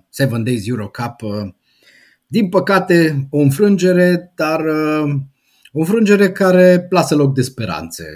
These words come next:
în fața francezilor de la Burg, uh, o înfrângere la trei puncte. Au fost, uh, momente mai bune, momente mai slabe ale clujenilor, uh, dar, uh, cred că e un început bun, chiar dacă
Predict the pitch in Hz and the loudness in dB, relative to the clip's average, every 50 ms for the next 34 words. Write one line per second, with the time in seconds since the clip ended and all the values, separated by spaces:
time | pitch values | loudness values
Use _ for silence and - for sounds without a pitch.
0 | - _ _ _ - 101 101 92 87 _ _ _ _ - - 120 107 - - 117 | -20 _ _ _ -14 -12 -12 -12 -12 _ _ _ _ -10 -8 -8 -8 -8 -6 -6
1 | 113 110 110 107 104 98 85 - _ _ _ _ _ _ _ _ _ - 123 120 | -4 -4 -2 -2 -4 -6 -8 -10 _ _ _ _ _ _ _ _ _ -10 -8 -8
2 | 110 - 143 139 127 110 123 113 117 113 98 95 117 110 107 104 104 104 139 208 | -6 -2 0 0 0 0 -2 -4 -4 -6 -6 -6 -4 -4 -4 -4 -4 -4 -2 0
3 | 220 202 185 185 175 165 151 151 151 147 147 147 147 143 139 135 135 131 139 135 | 2 2 2 2 0 0 0 0 0 2 2 2 2 0 2 2 2 0 0 0
4 | 139 160 147 143 147 131 131 127 123 - 139 131 107 - - 185 180 160 143 139 | -2 -2 -2 0 0 0 0 -2 -2 0 0 0 0 0 0 0 0 0 0 -2
5 | - 165 160 156 156 151 151 143 135 139 - 143 139 135 139 175 165 143 139 - | -2 0 0 2 2 0 0 -2 -4 -6 -2 -2 -2 0 0 0 0 0 0 -4
6 | - 143 135 135 135 131 131 127 120 110 - 139 139 147 170 190 180 165 139 139 | -2 0 0 0 0 0 -2 -4 -8 -8 -4 0 2 4 4 4 4 2 2 2
7 | 156 151 147 135 135 139 143 160 240 240 208 196 190 180 170 160 165 160 156 139 | 2 4 4 4 4 4 2 2 2 2 2 2 2 2 2 0 0 -2 -2 -2
8 | 147 139 143 143 139 - 170 160 156 151 151 143 143 143 135 139 - 147 135 135 | 0 0 0 0 -2 -2 -2 -2 -2 0 0 0 0 0 -2 -4 -4 -2 0 2
9 | 147 147 143 143 135 135 135 135 131 135 131 131 131 131 127 - - - 160 165 | 2 2 2 4 4 4 4 2 2 2 0 0 0 -2 -2 -4 -4 -4 -2 -2
10 | 165 165 175 170 165 170 170 170 170 170 - - - 294 - - 269 269 262 262 | 0 0 -2 -2 -2 -2 -4 -4 -6 -6 -6 -2 -4 -4 -2 -2 -2 0 0 2
11 | 262 262 262 254 254 247 247 240 214 - - 240 185 135 113 113 127 165 151 123 | 2 2 4 4 6 6 6 4 2 2 2 0 0 0 0 -2 2 4 4 4
12 | 101 90 - - - 190 - - 151 135 139 139 139 135 - - 135 127 120 - | 2 0 -6 -6 0 2 2 2 2 0 -2 -2 -2 -2 -4 -6 -8 -8 -8 -10
13 | _ | _